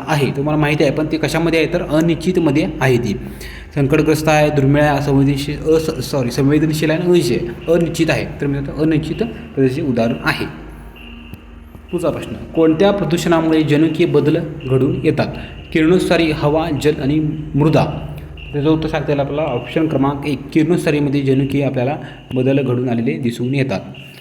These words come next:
बघा मित्रांनो, तुम्ही अभ्यास करत असताना जे काय पोर्शन दिले त्याच्यानुसार मित्रांनो अभ्यास करा, अजून वेळ गेलेला नाही. पटपट, पटपट मित्रांनो जे काही रिव्हिजन राहिलेलं आहे ते एकदा करून घ्या आणि तुम्ही ज्या जिल्ह्या-, जिल्ह्यासाठी प्रश्न भरले,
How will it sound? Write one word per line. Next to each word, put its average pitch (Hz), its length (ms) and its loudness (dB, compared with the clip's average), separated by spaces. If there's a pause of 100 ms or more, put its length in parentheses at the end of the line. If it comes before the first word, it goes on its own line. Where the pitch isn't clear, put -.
(260)
बघा 156 100 0
मित्रांनो, 156 320 2 (360)
तुम्ही 143 160 2
अभ्यास 151 280 0
करत 151 220 -4
असताना 143 320 0 (1400)
जे 135 100 2
काय 143 140 0
पोर्शन 147 300 -2
दिले 143 140 0
त्याच्यानुसार 139 440 0
मित्रांनो 135 300 2
अभ्यास 123 320 0
करा, 147 120 2
अजून 139 260 2
वेळ 143 200 4
गेलेला 139 160 4
नाही. 139 180 2 (140)
पटपट, 170 260 2
पटपट 170 240 -2
मित्रांनो 160 380 4
जे 151 160 4
काही 151 120 2
रिव्हिजन 151 360 4
राहिलेलं 131 260 4
आहे 143 140 2
ते 156 60 2
एकदा 147 180 2
करून 151 320 4
घ्या 95 140 2 (100)
आणि 139 120 2
तुम्ही 156 220 2
ज्या 147 200 2
जिल्ह्या-, 143 360 2
जिल्ह्यासाठी 135 440 0
प्रश्न 151 280 -4
भरले, 135 320 0